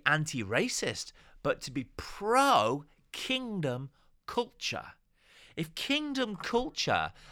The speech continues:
like, uh, that Revelation seven nine, every tribe, uh, every tongue, every nation, uh, every language, if that's what kingdom looks like, that the kingdom of God looks like every people from every tribe, every nation,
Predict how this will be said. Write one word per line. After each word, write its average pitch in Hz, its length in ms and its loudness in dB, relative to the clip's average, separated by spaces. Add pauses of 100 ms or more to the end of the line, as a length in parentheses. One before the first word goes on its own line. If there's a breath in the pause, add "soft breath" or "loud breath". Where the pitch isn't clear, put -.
like, 170 840 0
uh, 139 280 4
that 123 180 2
Revelation 135 500 0
seven 117 300 -2
nine, 127 200 0
every 107 140 0
tribe, 110 460 0 (340 loud breath)
uh, 98 180 0
every 107 200 -4
tongue, 110 400 -4
every 101 300 -6
nation, 104 1040 0 (380 loud breath)
uh, 98 160 0
every 110 240 -4
language, 117 720 0
if - 100 -6
that's 240 240 0
what - 180 -8
kingdom 247 540 -2
looks 127 240 -2
like, 101 140 0
that 131 180 -4
the - 80 -8
kingdom 247 380 -4
of 196 100 -2
God 151 180 2
looks 135 320 -4
like 113 300 -2
every 156 240 -4
people 117 320 -8
from 101 100 -12
every 110 160 -6
tribe, 110 300 -2
every 95 160 -6
nation, 120 720 -2